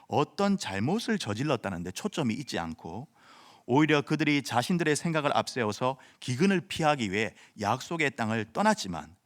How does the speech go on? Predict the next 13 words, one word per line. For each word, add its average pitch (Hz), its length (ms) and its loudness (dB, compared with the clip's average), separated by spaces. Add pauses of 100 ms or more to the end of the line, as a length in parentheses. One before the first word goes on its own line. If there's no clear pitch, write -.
(360)
그래서 156 280 4 (100)
큰 285 340 2
고난을 143 420 2
당했음에도 165 560 2
불구하고 90 680 -6 (380)
하나님의 180 460 4
개입과 98 680 -4 (200)
특별한 196 560 0 (100)
은혜를 190 420 2
입어서 98 460 -4 (360)
자신들이 131 480 0
처한 185 360 0
상황을 143 480 -2